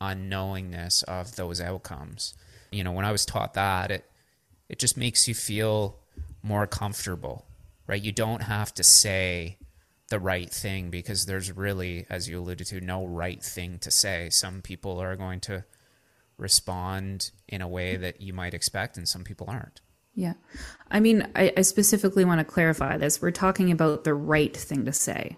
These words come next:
Speaker 2: So it's hard to know what the right thing to say is, but I, I would argue that we know the wrong things to say at this point.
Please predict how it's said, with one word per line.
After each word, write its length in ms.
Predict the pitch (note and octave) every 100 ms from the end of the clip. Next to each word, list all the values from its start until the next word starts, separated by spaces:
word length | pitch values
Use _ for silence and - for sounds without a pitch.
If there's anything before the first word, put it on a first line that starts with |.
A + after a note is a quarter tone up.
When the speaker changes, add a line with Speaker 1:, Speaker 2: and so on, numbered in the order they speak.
| _
Speaker 2:
So 160 | -
it's 140 | F#3+ F#3+
hard 240 | - A3+
to 120 | A3+
know 140 | A3 G3
what 160 | F3+
the 100 | F3
right 400 | D3+ D3 F#3 A3 -
thing 240 | D#3 C3+
to 100 | E3
say 300 | E3 - A2
is, 400 | - - - - -
but 240 | F#3+ E3+ F3+
I, 280 | F3 F3 F3 - -
I 180 | E3 E3+
would 500 | E3 - F3 F#3 F#3+
argue 460 | - F3 F3 E3+ D#3+
that 240 | D3+ -
we 160 | E3+ E3
know 640 | D#3+ D#3+ D#3+ D#3 D#3 C#3+
the 100 | -
wrong 400 | D#3 D3+ D3 F#3
things 300 | G3+ - -
to 100 | -
say 240 | - C#3+ C#3
at 120 | -
this 140 | -
point. 480 | - - - D2 -